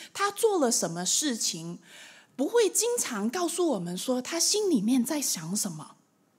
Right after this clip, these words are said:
而当我们看到这里是那样的特殊的情况的时候，我们就知道这是一个提醒，让我们要注意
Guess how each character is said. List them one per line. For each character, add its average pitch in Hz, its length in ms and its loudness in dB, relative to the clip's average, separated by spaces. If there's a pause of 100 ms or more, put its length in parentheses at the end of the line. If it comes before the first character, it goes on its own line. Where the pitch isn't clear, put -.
(320)
而 202 120 0
当 349 220 -2
我 285 100 2
们 175 180 -6
看 233 360 -2
到 220 280 -2 (300)
这 453 220 8
里 220 340 0 (180)
是 381 240 2
那 381 200 4
样 381 180 2
的 220 180 4
特 381 300 4
殊 403 280 4
的 285 160 2
情 185 280 0
况 277 240 2
的 196 100 -2
时 165 240 -4
候， 185 340 -2 (300)
我 247 80 10
们 262 160 10
就 427 200 4
知 392 280 0
道 370 480 0 (200)
这 453 120 4
是 466 200 2
一 349 100 2
个 285 140 2
提 202 320 -2
醒， 165 340 0 (240)
让 539 180 2
我 320 60 4
们 208 200 2
要 381 160 2
注 359 320 4
意 320 300 0